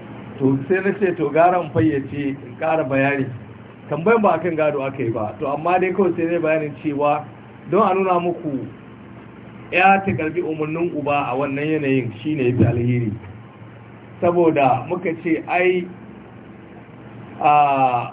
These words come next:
ɓangaren uba ya fi ƙarfi, sai muka misali lokacin da mutum ke da yara guda biyu.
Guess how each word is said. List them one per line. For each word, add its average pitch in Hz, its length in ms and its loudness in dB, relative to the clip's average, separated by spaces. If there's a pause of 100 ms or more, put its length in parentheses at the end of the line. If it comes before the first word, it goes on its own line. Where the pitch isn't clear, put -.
(340)
ɓangaren 190 480 2
uba 156 240 2
ya 156 80 2
fi - 80 2
ƙarfi, 156 460 0
sai 180 80 -2
muka 170 280 0
misali 156 540 4
lokacin 170 440 -2
da 156 60 -4
mutum 165 280 -4
ke 147 120 0
da 139 60 -2
yara 139 280 0
guda 127 260 2
biyu. 120 260 0